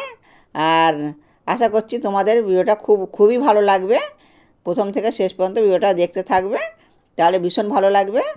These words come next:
তো এখানে আমি চার চামচ ঘি গরম করে নিয়েছি, আর এখানে এক কাপ ময়দা নিয়েছি।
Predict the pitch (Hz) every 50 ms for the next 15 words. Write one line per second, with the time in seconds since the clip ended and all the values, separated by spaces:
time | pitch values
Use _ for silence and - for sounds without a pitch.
0 | - _ _ _ _ _ _ - 175 175 175 180 185 - 220 214 214 208 196 202
1 | 220 302 494 466 - _ _ _ _ - 185 180 185 - 208 196 214 208 190 165
2 | - - 190 202 240 466 453 359 175 165 175 185 202 220 226 233 226 226 214 214
3 | 196 190 185 - - 214 294 571 571 - _ _ _ _ _ _ _ - - 135
4 | 135 143 151 156 - - 143 175 202 196 202 - - - 143 175 175 - - 208
5 | 208 208 196 185 185 185 185 185 190 190 190 185 180 170 170 - - 214